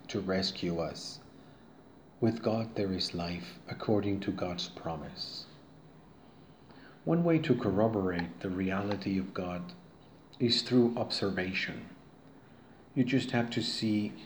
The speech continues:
how those people who have never come to the Word of God do not know what salvation is. For them, the help of God is something totally strange, confusing,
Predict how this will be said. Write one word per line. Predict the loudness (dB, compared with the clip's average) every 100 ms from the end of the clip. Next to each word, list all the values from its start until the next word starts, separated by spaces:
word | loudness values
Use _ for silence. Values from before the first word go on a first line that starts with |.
| -18 -16 -10
how | 0 2 4 4 0 -8 -10
those | 0 4 4 2
people | 0 2 4 4
who | 6 4
have | 4 0 -2 0
never | 6 6 6 2
come | 0 0 0
to | 0
the | 0
Word | 2 2 2
of | 0 -2
God | -2 -4 -10 -18 -20 -20 -20 -20 -2
do | 4
not | 4 4 2
know | 2 2
what | 2 0 -2 -2
salvation | -2 -2 -2 -2 -2 -4
is. | -4 -8 -8 -10 -10 -14 -20 -20 -20 -20 -20 -20 -12
For | -6 -2
them, | 2 2 2 0 -4 -14 -20 -20 -6
the | -2 0
help | 0 0 -2
of | -2 -2
God | -4 -2
is | -2 0
something | 0 -2 -2 -4 -4 -8 -4
totally | 2 2 4 4 2
strange, | -2 -8 -6 -2 0 -2 -6 -10 -2
confusing, | -2 -2 -4 0 0 0 -4 -8 -10